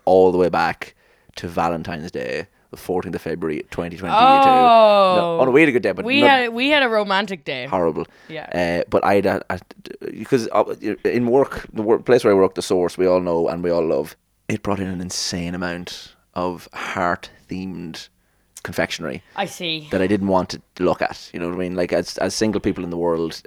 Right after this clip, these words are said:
Speaker 1: uh, Valentine's Day, it's not a tough day. It's just a day where you're like, you're just a, you're annoyed by the presence of that around you all the time.
Speaker 2: Mm-hmm.
Speaker 1: And the shop did a really good job of serving as a reminder of my loneliness in the world.
Speaker 2: That day,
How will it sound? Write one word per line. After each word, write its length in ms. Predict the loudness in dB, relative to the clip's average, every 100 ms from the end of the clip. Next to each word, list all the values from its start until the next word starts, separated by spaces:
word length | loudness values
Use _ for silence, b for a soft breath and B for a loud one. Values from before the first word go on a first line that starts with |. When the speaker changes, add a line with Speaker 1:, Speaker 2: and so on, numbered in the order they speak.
| _
Speaker 1:
uh, 300 | -2 -2 -4 -4
Valentine's 420 | -4 -4 -6 -6
Day, 160 | -4 -2
it's 140 | -2
not 100 | -4
a 20 |
tough 220 | 2 2 4
day. 80 |
It's 80 | 0
just 120 | -2
a 40 | -2
day 160 | 0
where 100 | 2
you're 80 | 2
like, 180 | 0 -4
you're 140 | -8
just 160 | -10 -6
a, 140 | -6 -6
you're 460 | -12 -12 -10 -4 -2
annoyed 560 | -2 -4 -4 -2 -4
by 100 | -4
the 80 | -6
presence 340 | -6 -6 -6 -8
of 80 |
that 100 | -6
around 280 | -4 -4 -6
you 60 | -6
all 200 | -4 -4
the 60 | -4
time. 300 | -6 -6 -8
Speaker 2:
Mm-hmm. 200 | -14 -18 -10
Speaker 1:
And 720 | -6 -4 -4 -4 -4 -8 -12 -14
the 140 | -8
shop 380 | -4 -2 -2 -2
did 100 | -6
a 60 | -2
really 220 | 0 -2
good 320 | 0 4 4
job 360 | 4 2 2 -2
of 140 | -4
serving 340 | -2 0 0 -2
as 80 | -4
a 60 |
reminder 680 | -4 -4 -4 -4 -6 -4 -4
of 160 | -4 -4
my 120 | -6
loneliness 400 | -6 -6 -8 -10
in 80 | -6
the 60 |
world. 220 | -6 -6 -10 B 0
Speaker 2:
That 260 | 2 2
day, 500 | 2 2 2 0 -2